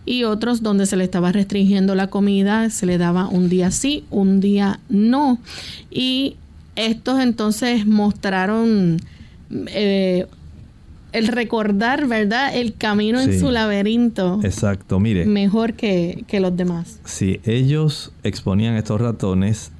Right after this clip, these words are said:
Speaker 2: al laberinto de agua, donde el ratoncito, pues, nadaba, nadaba,
Speaker 1: Nadaba,
Speaker 2: tratando de
Speaker 1: nadaba.
Speaker 2: recordar dónde estaba
Speaker 1: Ah.
Speaker 2: la salida a la plataforma a la que tenía que
Speaker 1: Ujú.
Speaker 2: llegar. Yo había dicho diez días, en realidad eran ...tres meses,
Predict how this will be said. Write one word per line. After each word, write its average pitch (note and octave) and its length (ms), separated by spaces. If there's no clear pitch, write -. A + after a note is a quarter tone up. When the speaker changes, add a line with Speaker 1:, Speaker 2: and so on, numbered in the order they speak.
Speaker 2:
al F2+ 140
laberinto G2 500
de F#2+ 140
agua, F2 500
donde F#2+ 280
el F#2+ 80
ratoncito, B2 540
pues, A2 140
nadaba, G2 300
nadaba, G#2 380
Speaker 1:
Nadaba, F3 360
Speaker 2:
tratando B2 380
de C3+ 80
Speaker 1:
nadaba. C#3+ 120
Speaker 2:
recordar C#3 560
dónde A#2 240
estaba A2+ 220
Speaker 1:
Ah. A#2+ 60
Speaker 2:
la A#2+ 60
salida B2 340
a - 20
la G#2+ 120
plataforma G#2+ 600
a G#2 40
la G2 100
que F#2 100
tenía F#2+ 280
que A2+ 120
Speaker 1:
Ujú. G#2 80
Speaker 2:
llegar. C#3+ 320
Yo G2+ 120
había A#2+ 160
dicho B2+ 260
diez A2 220
días, A2 300
en G2 80
realidad G2 340
eran ... A#2 240
tres C3 440
meses, A#2 760